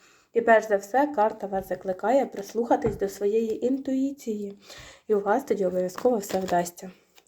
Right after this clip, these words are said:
Тельці. Для тельців випадає двійка пентаклів. Карта говорить про якусь невизначеність в певній ситуації, невпевненість у своєму рішенні. Карта говорить, щоб ви були,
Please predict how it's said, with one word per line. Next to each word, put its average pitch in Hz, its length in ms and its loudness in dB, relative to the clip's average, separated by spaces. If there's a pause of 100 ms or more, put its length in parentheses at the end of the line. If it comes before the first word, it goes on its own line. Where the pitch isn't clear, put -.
Тельці. 233 420 -2 (2500)
Для 247 160 6
тельців 240 380 4
випадає 220 520 6
двійка 269 340 -2
пентаклів. 330 720 0
Карта 226 320 -4
говорить 226 460 0
про 226 140 -2
якусь 220 300 -4
невизначеність 226 920 2
в - 40 -20
певній 208 340 -8
ситуації, 208 920 -2 (220)
невпевненість 196 760 -2
у - 20 -20
своєму 196 460 -4
рішенні. 247 560 -2 (340)
Карта 269 340 0
говорить, 220 420 0
щоб - 360 -10
ви 220 120 4
були, 208 500 4